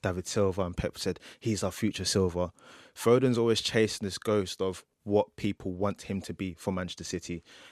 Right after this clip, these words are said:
And because he's been learning, learning, we're still not sure what his finalised,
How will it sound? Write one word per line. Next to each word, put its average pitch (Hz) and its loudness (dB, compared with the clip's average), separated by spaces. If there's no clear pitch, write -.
And 110 0
because 135 2
he's 143 0
been 120 2
learning, 113 2
learning, 104 0
we're 104 2
still 151 2
not 160 2
sure 127 4
what 110 6
his - 0
finalised, 110 2